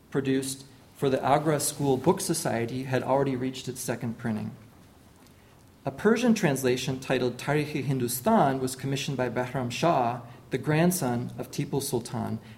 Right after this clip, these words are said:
and dedicated to the Governor General of India, John Viscount Canning. So it was during this period, and this is an extensive list,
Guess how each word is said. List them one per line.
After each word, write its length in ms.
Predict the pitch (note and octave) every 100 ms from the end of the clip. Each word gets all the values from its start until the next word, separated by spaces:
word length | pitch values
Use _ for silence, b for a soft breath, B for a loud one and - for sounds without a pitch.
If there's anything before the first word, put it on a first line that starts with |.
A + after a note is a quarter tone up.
| -
and 120 | B2+
dedicated 560 | D3 E3 D#3 C#3 C3+
to 80 | -
the 80 | C#3
Governor 360 | A#2+ A#2+ A#2+ A#2+
General 340 | A#2+ A2+ A2
of 140 | G#2
India, 380 | B2 B2 A#2 G#2+ - B B
John 260 | B2+ A#2 A2+
Viscount 480 | A#2 A2 A#2 G#2+ G#2+
Canning. 400 | B2 G#2+ G#2+ A2 - - - - - - _ - - - - B B B -
So 140 | F#3
it 40 |
was 140 | F3 F3
during 280 | G3+ A#3+ A3+
this 160 | D#3+
period, 360 | - D#3+ D3 C3
and 120 | C3
this 140 | C#3+
is 160 | E3 B2+
an 80 | B2+
extensive 640 | A#2+ - F3 E3+ D#3 A#2+
list, 380 | A#2+ A2+ - -